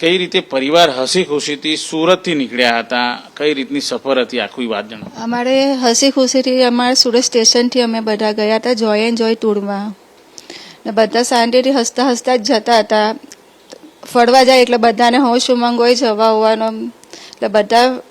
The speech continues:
Speaker 2: એકદમ પ્રેમથી ને હસતા હસતા જતા હતા. અને પ્રે-, અમે સુરત સ્ટેશનથી ગયા ને પછી જમ્મુ ઉતર્યા. જમ્મુમાં એક નાઇટ રોકાયા અને પછી બીજા દિવસે અમે કાશ્મીર જવા માટે રવાના થયા. કાશ્મીર જવા ગયા,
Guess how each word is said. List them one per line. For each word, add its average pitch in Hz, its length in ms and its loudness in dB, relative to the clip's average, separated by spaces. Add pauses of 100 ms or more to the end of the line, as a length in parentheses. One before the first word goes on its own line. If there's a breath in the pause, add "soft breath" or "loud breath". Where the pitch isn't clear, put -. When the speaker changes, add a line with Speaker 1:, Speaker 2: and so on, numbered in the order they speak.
Speaker 2:
એકદમ 233 340 0
પ્રેમથી 233 400 0
ને 254 80 0
હસતા 226 340 0
હસતા 233 240 -2
જતા 226 340 0
હતા. 220 140 -4
અને 214 160 -2
પ્રે-, 220 260 -2
અમે 220 280 0
સુરત 226 280 -2
સ્ટેશનથી 226 600 -2
ગયા 247 300 4 (420 loud breath)
ને 226 60 -2
પછી 226 280 -2
જમ્મુ 233 380 0
ઉતર્યા. 247 300 2
જમ્મુમાં 233 1120 -2
એક 254 160 2
નાઇટ 247 260 0
રોકાયા 247 320 2
અને 247 120 0
પછી 233 280 -2
બીજા 233 300 0
દિવસે 240 340 -2
અમે 233 160 -6
કાશ્મીર 233 460 -2
જવા 226 200 0
માટે 226 280 -2
રવાના 214 420 -2
થયા. 208 380 -8 (340 loud breath)
કાશ્મીર 254 480 0
જવા 247 460 2
ગયા, 269 540 4